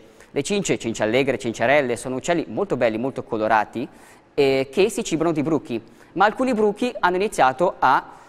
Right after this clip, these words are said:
ehm, riprodursi prima della schiusa delle uova. Ebbene, nelle cince, così come in altri animali, esiste la potenzialità di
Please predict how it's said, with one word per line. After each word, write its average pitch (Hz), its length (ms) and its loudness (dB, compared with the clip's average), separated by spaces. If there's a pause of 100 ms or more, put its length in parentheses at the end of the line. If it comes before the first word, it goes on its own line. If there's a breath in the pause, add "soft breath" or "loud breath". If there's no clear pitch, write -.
(160 loud breath)
ehm, 110 720 -2 (280)
riprodursi 196 760 0
prima 127 460 2 (320)
della 147 300 2
schiusa 202 300 0
delle 190 160 4
uova. 104 380 0 (380 loud breath)
Ebbene, 135 720 2 (160)
nelle 214 260 2
cince, 170 420 0
così 131 240 -4
come 139 180 0
in 127 60 2
altri 143 200 0
animali, 127 520 0
esiste 190 440 0
la 131 120 4
potenzialità 165 1120 2 (560 loud breath)
di 208 360 0